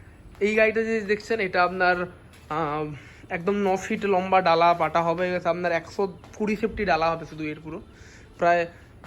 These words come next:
এটা সমস্ত সব থেকে এখন যে গাড়িগুলো হচ্ছে ডাবল জ্যাক, হাইড্রোলিক সিস্টেম, হাওয়া ব্রেক সিস্টেম সব। এটাতে একটু প্রাইম বানানো, বৃষ্টি বৃষ্টি হলে জল ছিটকা দিলে কি একটু মরিচা টাইপের লেগে যায়, তো তার জন্যই একে বলে, বলা হয়েছিল যে একটু প্রাইমার করে দাও চ্যাসিসটাকে। তো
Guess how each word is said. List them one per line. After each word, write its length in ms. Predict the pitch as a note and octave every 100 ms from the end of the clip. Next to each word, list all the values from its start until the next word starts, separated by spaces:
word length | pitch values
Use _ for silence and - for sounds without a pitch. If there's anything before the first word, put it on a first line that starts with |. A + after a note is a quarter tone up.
| -
এটা 240 | - G#3 A#3
সমস্ত 400 | A3 A3 G#3+ G#3+
সব 340 | F#3+ G3 E3+
থেকে 140 | G3+
এখন 320 | G3+ F3+ F#3 F#3
যে 300 | D#3+ E3+ F#3+
গাড়িগুলো 320 | F3 F3+ F#3
হচ্ছে 140 | F3+
ডাবল 320 | F3 D#3+ E3+
জ্যাক, 180 | E3+ E3
হাইড্রোলিক 300 | E3 E3 E3+ D#3+
সিস্টেম, 280 | E3 - E3+
হাওয়া 240 | D3+ D#3+
ব্রেক 220 | E3 E3+
সিস্টেম 300 | - E3 G3 F#3+
সব। 140 | A#3+ E3+ D3 D3+ - - - - -
এটাতে 160 | E3+
একটু 260 | F#3+ F#3+ G#3 -
প্রাইম 240 | F#3 F#3
বানানো, 260 | F#3 G3+ F#3
বৃষ্টি 300 | F3+ F3+ A3
বৃষ্টি 240 | A3 A3+
হলে 120 | G#3+
জল 160 | F#3+ G3
ছিটকা 300 | G3 G3+ G3+
দিলে 160 | G3+
কি 100 | G3+
একটু 400 | G#3+ F#3 F#3 F3+ F3 - - - - - -
মরিচা 380 | F#3 G3+ G3+ A#3
টাইপের 300 | G#3+ G3+ G3+
লেগে 220 | F3+ E3
যায়, 120 | F#3 - - - - - -
তো 100 | -
তার 220 | E3 D#3+
জন্যই 280 | D#3+ F#3+ A#3
একে 240 | A3 G3 G3
বলে, 260 | F#3 F#3 F#3
বলা 300 | F3+ F3 F3
হয়েছিল 260 | F3+ F3+ B3+
যে 60 | D4+
একটু 140 | G3+
প্রাইমার 440 | F3 E3+ D#3 E3+
করে 140 | D#3+ D#3
দাও 120 | D#3
চ্যাসিসটাকে। 520 | D3 D3 D#3 D3+ D3+ D3
তো 160 | E3